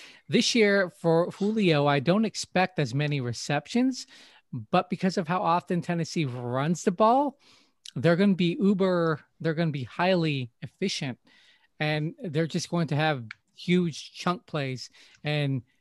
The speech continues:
you're gonna get Julio Jones one-on-one, um, when they decide to stack the box against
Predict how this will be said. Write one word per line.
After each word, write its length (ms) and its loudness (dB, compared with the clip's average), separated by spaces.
you're 120 -10
gonna 160 0
get 180 -2
Julio 340 0
Jones 360 0
one-on-one, 640 -4
um, 360 -2
when 120 0
they 120 2
decide 340 -4
to 40 -14
stack 320 -6
the 60 -6
box 460 -4
against 300 -8